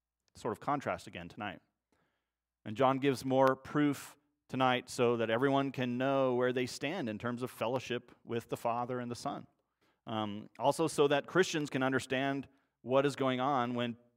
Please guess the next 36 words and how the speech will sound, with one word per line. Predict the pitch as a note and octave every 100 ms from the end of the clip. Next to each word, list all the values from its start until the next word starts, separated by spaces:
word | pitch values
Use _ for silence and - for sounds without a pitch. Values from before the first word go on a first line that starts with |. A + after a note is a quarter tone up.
| -
people | - E3+ D3+
who | C3
profess | - A#2+ D3+ D3+ -
faith | C3+ B2
in | A2
Christ | - C#3 A2+ -
leave | C3 B2 C3
the | B2
church, | - G#2+ A#2+ - - - _ _ _ _ _ _ _ -
um, | G#2 G#2
who | A2+ B2 - _
they, | B2+ - - _
who | C#3
they | C#3
prove | C3 - D3 C#3+
to | C3+
be, | A#2+ A#2+ B2+ D3 D3 _ _ _ -
uh, | A2+ A2+
who | A2+ C3+
they | B2+ A#2+ B2 - _ _
prove | - D3 C#3
to | C#3
be | C3
serving | - C3+ D#3 C#3+ D2+ - _ _
even. | B2 F2+ D2 C2 _ _ _ _ _ _ _ _ _
So | -
I | C#3+
want | D3+
to |
start | - E3 E3
by | B2+
reading | B2+ C#3 C3+
our | C3 A2+ A#2 A2+ - -
passage | - B2+ B2+ A#2
for | B2
tonight, | - A2+ A2+ A#2+ A2+